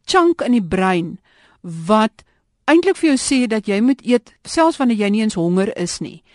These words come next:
net vir die lekkerte. Hierdie deel van die brein begin later die dirigent wat die orkes moet dirigeer te oorheers. Jy begin nou te eet omdat jy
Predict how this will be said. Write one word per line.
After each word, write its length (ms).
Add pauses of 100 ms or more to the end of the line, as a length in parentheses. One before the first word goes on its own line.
(140)
net 280
vir 120
die 120
lekkerte. 720 (600)
Hierdie 460
deel 500
van 160
die 100
brein 440 (180)
begin 400
later 500
die 240 (140)
dirigent 540
wat 120
die 140 (180)
orkes 460
moet 160
dirigeer 580
te 160
oorheers. 720 (500)
Jy 140
begin 260
nou 120
te 180
eet 260
omdat 300
jy 120